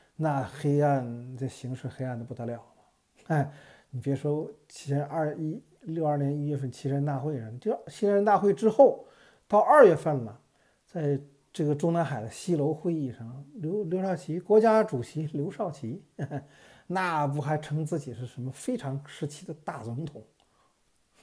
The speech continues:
<laughs> 那调子唱的不能再低了。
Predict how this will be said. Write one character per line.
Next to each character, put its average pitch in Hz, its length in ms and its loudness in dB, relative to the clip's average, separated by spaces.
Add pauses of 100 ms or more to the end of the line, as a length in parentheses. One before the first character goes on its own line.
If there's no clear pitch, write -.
<laughs> 190 60 0 (1200)
那 139 200 -6
调 120 240 -2
子 - 100 -16
唱 117 300 -16
的 - 60 -20
不 - 120 -10
能 190 140 -4
再 175 180 -2
低 113 240 -10
了。 117 160 -20